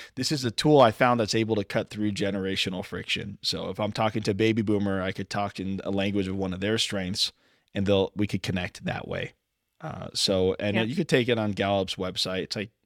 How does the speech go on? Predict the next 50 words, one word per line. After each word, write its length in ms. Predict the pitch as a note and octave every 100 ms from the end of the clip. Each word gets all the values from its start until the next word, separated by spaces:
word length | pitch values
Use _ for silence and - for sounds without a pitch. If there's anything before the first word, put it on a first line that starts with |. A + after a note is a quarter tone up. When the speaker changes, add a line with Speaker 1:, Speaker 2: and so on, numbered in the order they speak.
| _ _ _
Speaker 1:
twenty 300 | - G#2+ F#2+
bucks, 460 | F#2 E2+ - - -
right, 300 | F2 F2+ E2+
for 100 | F#2+
the 120 | F2+
top 320 | F2 F#2 E2+ -
five, 400 | F2+ F2 F#2 -
uh, 400 | F2+ F2+ D#2+ -
your 100 | -
top 240 | F#2+ G2+ F#2+
five 220 | F#2 F#2
strengths. 440 | - F2 - -
And 140 | - G#2+
I've 140 | A2
done 140 | A2+ A2
this 120 | G#2+
a 40 |
lot 100 | G#2+
with 80 | G#2+
my 100 | F#2+
college 380 | F2+ - A#2 G#2+
students. 360 | - A2+ G#2+ -
They 80 | G2+
love 280 | G#2+ A2+
it. 200 | G#2 G#2+ - _ _ _ _ _ -
And 500 | G#2+ G#2 G2 G2 G2
it's 160 | F#2 -
w-, 160 | F#2+ -
yeah, 100 | G#2
all 180 | F#2+ A2+
the 60 |
way 80 | A2+
up 80 | G#2+
to 80 | A2
the 80 | G#2
P 180 | A2
H 180 | G2 F#2
D 140 | - F2+
level. 360 | - - A2 -
So 180 | - G2
it's 140 | - -
a 100 | G2
key 220 | - A#2
component 500 | A2+ G#2 G2 F#2+ -
of 80 | E2+
the 80 | F2
classes 440 | - F2+ - F2+
that 120 | F2
I 60 | -
teach. 380 | - - -